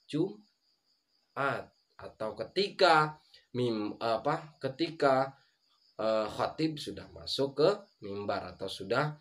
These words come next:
eh, berjalan ke mimbar seperti itu. Ya, itu adalah,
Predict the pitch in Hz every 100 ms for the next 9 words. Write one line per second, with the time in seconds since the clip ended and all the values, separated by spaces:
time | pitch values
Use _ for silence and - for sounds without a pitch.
0 | _ _ _ 98 92 92 92 92 123 131
1 | 156 156 _ - 104 95 76 - - _
2 | _ - - 73 - 69 - - 69 -
3 | _ _ - - 151 156 202 214 214 214
4 | - - 117 117 117 151 170 156